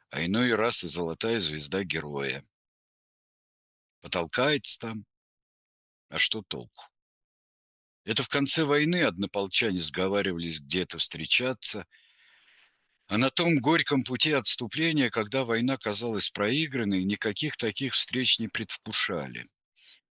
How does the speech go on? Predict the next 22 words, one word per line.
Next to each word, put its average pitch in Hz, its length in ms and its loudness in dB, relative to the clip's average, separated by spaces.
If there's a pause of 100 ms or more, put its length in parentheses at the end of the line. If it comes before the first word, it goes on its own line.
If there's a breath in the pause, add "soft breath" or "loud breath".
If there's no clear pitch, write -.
(720)
Да 110 100 0
и 131 100 4
мало 151 360 4
кому, 87 420 -2
кто - 220 -6
прошёл 92 540 -2
путь - 340 -4
в 85 40 -6
одну 82 280 -4
сторону, 131 500 0
довелось 92 440 -2
совершить 90 560 -2
и - 20 -2
обратный 82 600 -8
путь. - 380 -10 (1080)
Потолкается 147 960 2 (240)
Николай 104 420 2
Семёнович 101 580 2
среди 87 600 -4 (380)
всех - 500 -2
этих 69 320 -8
героев, 104 720 -4